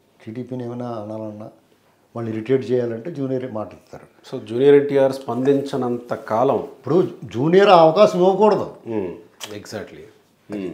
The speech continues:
Speaker 1: టీడీపీ వాళ్ళు కోరుకోరు.
Speaker 2: Hmm.
Speaker 1: పడుకున్న గుర్రాన్ని ఎందుకు లేపి ధరించుకుంటారు వాళ్ళు?
Speaker 2: Hmm.
Speaker 1: కాబట్టి వాళ్ళ వైపు నుంచి తప్పే లేదు.
Speaker 2: Hmm.
Speaker 1: వీళ్ళు విసిగించి, విసిగించి, విసిగిస్తే ఆఖరికి బాలకృష్ణ గారు "తీసి పడండి, ఆ, ఏంటి?" అన్నాడు. రేపు పొద్దున్న, "ఏ, ఏంటి,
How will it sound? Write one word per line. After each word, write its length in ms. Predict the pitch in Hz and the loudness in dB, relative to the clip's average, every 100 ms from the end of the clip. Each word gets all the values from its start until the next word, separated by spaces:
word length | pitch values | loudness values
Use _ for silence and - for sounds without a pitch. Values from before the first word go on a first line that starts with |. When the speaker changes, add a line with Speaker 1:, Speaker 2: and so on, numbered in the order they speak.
| - - | -12 -12
Speaker 1:
టీడీపీ 340 | 120 160 156 | -4 0 4
వాళ్ళు 220 | 175 175 | 6 6
కోరుకోరు. 560 | 170 170 175 165 95 - _ - | 6 4 4 2 0 -8 _ -10
Speaker 2:
Hmm. 200 | 107 90 | -8 -6
Speaker 1:
పడుకున్న 280 | 110 143 151 | -6 -6 -6
గుర్రాన్ని 360 | 143 151 151 | -4 -4 -4
ఎందుకు 140 | 139 143 | -6 -4
లేపి 200 | 151 135 | -4 -4
ధరించుకుంటారు 500 | 139 139 - 139 139 | -4 -6 -10 -10 -8
వాళ్ళు? 180 | 135 139 | -8 -8
Speaker 2:
Hmm. 360 | 139 - - | -12 -16 -8
Speaker 1:
కాబట్టి 320 | 127 120 - | -6 -4 -4
వాళ్ళ 160 | 117 143 | -2 -2
వైపు 260 | 139 147 165 | -2 -4 -6
నుంచి 140 | 165 - | -8 -6
తప్పే 260 | 120 - 151 | -6 -2 0
లేదు. 260 | 147 - - - _ 113 | 0 -2 -8 -20 _ -12
Speaker 2:
Hmm. 220 | 101 87 - - _ _ _ 175 | -10 -10 -14 -20 _ _ _ -4
Speaker 1:
వీళ్ళు 180 | 165 | 0
విసిగించి, 440 | 131 127 147 175 160 | 0 -2 -4 -4 -2
విసిగించి, 420 | 170 - 180 175 | -4 -2 -4 -2
విసిగిస్తే 440 | 170 170 180 175 | -2 -2 -4 4
ఆఖరికి 300 | 165 160 170 | 4 6 2
బాలకృష్ణ 440 | 165 156 160 160 165 | 2 0 0 -2 -4
గారు 100 | 160 | -6
"తీసి 180 | 147 123 | -8 -4
పడండి, 300 | 147 147 139 | -4 -4 -6
ఆ, 100 | 147 | -6
ఏంటి?" 440 | 139 127 131 127 - - | -8 -6 -8 -10 -18 -20
అన్నాడు. 240 | 110 92 71 _ _ _ _ _ - | -18 -18 -20 _ _ _ _ _ 2
రేపు 120 | 175 | 4
పొద్దున్న, 320 | 170 170 175 | 6 4 2
"ఏ, 440 | 160 156 175 - 143 | 4 4 4 2 -4
ఏంటి, 480 | 165 175 175 - | 2 2 2 -6